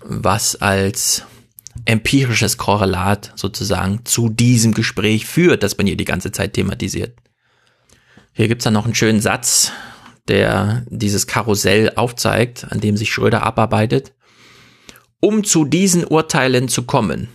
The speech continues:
also zu diesen Generationszuschreibungen, berufen sich viele Autoren auf die Medienberichterstattung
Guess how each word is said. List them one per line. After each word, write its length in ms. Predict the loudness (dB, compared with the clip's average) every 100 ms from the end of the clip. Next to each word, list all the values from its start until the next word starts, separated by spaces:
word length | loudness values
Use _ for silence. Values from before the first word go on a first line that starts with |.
| -14
also 260 | -6 -4 -4
zu 120 | -6
diesen 220 | -6 -4
Generationszuschreibungen, 1200 | -2 0 0 0 2 2 0 -2 -2 -2 -6 -6 -10 -14 _ -20 -20 _ -20 _ -2
berufen 440 | 2 4 2 0
sich 200 | 0 0
viele 340 | 0 2 2 0
Autoren 540 | -2 2 2 2 0
auf 180 | 0 0
die 100 | 2
Medienberichterstattung 1300 | 2 4 2 0 -2 -2 -4 -4 0 2 2 0